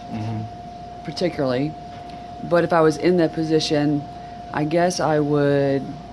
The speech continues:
Speaker 2: definitely not allow the negativity around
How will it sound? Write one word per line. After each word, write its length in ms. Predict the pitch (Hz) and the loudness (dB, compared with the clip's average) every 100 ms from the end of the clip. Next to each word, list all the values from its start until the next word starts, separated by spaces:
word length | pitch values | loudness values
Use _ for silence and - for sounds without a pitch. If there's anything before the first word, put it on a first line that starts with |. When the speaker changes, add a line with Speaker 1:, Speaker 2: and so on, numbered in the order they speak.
| - 139 | -10 -4
Speaker 2:
definitely 880 | - 170 170 175 160 156 151 147 147 143 - - - - - - - - - - - - - - - - - 170 | 2 2 4 2 4 4 4 2 0 -2 -12 -16 -16 -14 -14 -14 -14 -14 -14 -14 -14 -14 -14 -14 -16 -14 -6 2
not 240 | 185 180 | 4 6
allow 1000 | 165 156 156 160 160 156 156 151 147 143 - - - - - - - - - - - - - | 6 6 6 6 6 6 6 4 2 -2 -12 -16 -16 -16 -16 -16 -16 -14 -14 -14 -14 -14 -4
the 60 | 170 | 2
negativity 640 | 180 170 160 175 180 170 | 4 4 2 2 4 4
around 640 | 151 160 165 160 151 143 | 6 6 6 4 2 0